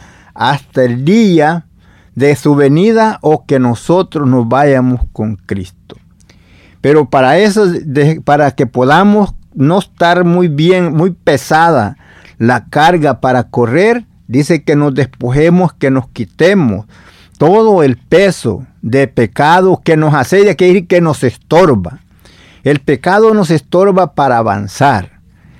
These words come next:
El pecado, el, es algo que no, no nos deja avanzar en el camino, en la carrera que llevamos,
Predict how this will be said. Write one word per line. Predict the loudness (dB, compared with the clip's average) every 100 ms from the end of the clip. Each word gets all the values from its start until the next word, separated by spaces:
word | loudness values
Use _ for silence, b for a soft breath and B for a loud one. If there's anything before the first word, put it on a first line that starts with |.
| b b
El | -4 -2
pecado, | -2 -2 0 2 2 2 2
el, | 2 4 2
es | 0 0 0
algo | 0 2 0 0
que | 0
no, | 0 -2 -4 b
no | 0 0
nos | 0 0 0
deja | 0 0 -2 -6 -8 b b b b
avanzar | 0 2 0 0 2 2 2
en | 0 0
el | -2
camino, | -2 0 2 2 0 0 -4 -4
en | 0 0
la | 0 -2
carrera | -2 2 2 2 0
que | 0 0
llevamos, | 2 4 4 2 2 0